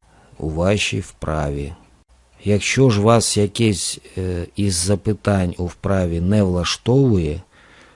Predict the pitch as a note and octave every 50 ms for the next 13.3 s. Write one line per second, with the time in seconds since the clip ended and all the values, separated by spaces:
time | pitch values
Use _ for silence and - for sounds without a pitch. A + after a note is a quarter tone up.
0 | _ _ - - G#2+ C3 C3+ - - A#2+ B2 G#2 - A2+ E2 D#2+ E2+ F#2 G#2 A2+
1 | G#2 F#2+ G#2 G2 - G2 F#2+ F2+ G2 - _ _ _ _ _ - F2 F2 E2 F#2+
2 | G2+ F#2 E2 E2+ F#2 F#2 D#2+ E2+ F2 E2 E2 E2 D#2+ - - - D#2+ D#2+ E2 -
3 | _ _ _ _ _ _ _ _ _ _ _ _ _ - - - - F#2+ F2+ -
4 | - G2+ G2+ F#2+ - - - E2+ - - F#2+ E2+ F#2+ F#2+ F#2 F#2 F2 E2 - -
5 | E2+ D#2 - - - F2 F2 F2+ - _ _ _ _ _ _ _ _ _ _ -
6 | - F#2 E2 E2 F#2+ F#2+ G2 G#2 G#2 G2+ F2+ F2 F2 F2 E2 E2 - - _ _
7 | _ _ _ _ _ _ _ _ _ _ _ _ _ _ _ _ _ _ _ -
8 | - F2 F2 F#2 F#2 F2+ F2+ F2+ E2+ - - - - - E2 D#2+ D#2 D#2 - _
9 | _ - - - F#2 F2 F#2 F2+ E2+ E2 E2+ D#2+ - - D#2+ - - - F2+ G2
10 | G#2+ A2 A#2+ B2 B2 B2 B2 - _ _ _ - - - - _ _ _ _ _
11 | - G2 G#2 F#2+ - - - B2 A#2+ A2 G#2 F#2+ - - - - G2+ G#2 G#2+ G#2+
12 | G2 F#2 F2+ F2+ F2 E2 E2+ E2+ E2 D2+ F2 F2 F2+ F2+ F2 F2+ F#2+ F#2 F2+ F2
13 | E2 D#2 - - -